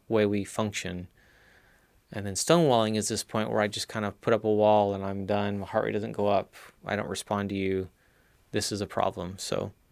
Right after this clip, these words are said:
I hope these are helpful for you to think through the five point five to one ratio,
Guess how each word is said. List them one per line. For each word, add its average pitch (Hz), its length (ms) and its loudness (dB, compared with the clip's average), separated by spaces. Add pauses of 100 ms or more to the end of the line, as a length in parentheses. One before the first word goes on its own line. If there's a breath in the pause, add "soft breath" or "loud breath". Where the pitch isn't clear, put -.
(500 loud breath)
I 113 60 -2
hope 170 180 10
these 156 180 6
are 123 120 8
helpful 147 360 8
for 139 140 0
you 131 100 6
to 117 100 6
think 123 280 0
through 120 400 2 (420 soft breath)
the 113 180 4
five 143 460 8
point 143 240 -6
five 135 240 10
to 131 80 6
one 123 160 6
ratio, 131 680 8